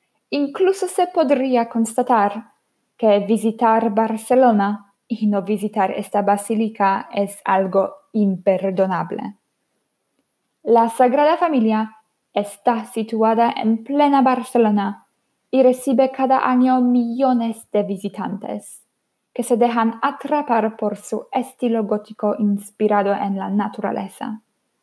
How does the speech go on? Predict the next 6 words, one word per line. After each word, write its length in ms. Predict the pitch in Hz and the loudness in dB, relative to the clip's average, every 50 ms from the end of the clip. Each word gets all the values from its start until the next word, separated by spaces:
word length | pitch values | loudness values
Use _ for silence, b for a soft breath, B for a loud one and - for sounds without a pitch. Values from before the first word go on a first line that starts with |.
| _ _ _ _ _ _ _ _ _ _ _ _ _ | _ _ _ _ _ _ _ _ _ _ _ _ _
Los 420 | - 233 226 208 247 285 - - - - | -2 0 2 2 0 -2 -6 -12 -8 -2
que 160 | - 262 233 | 0 0 2
visitan 720 | 208 254 247 277 277 262 277 302 302 330 349 349 170 170 - - | 2 0 0 -2 -2 -2 0 -2 -2 -2 -4 -8 -10 -10 -8 -8
este 240 | - 247 - - 247 | -8 -8 -6 -6 -6
templo 480 | 247 - 233 233 262 262 294 294 294 294 | -4 -2 -2 -2 -2 -2 0 0 2 2
aseguran 1040 | 285 - - 254 247 - - 285 262 247 254 247 233 208 202 214 214 226 220 | 0 0 -2 -4 -4 -2 0 0 0 2 2 0 0 2 0 0 0 -2 -2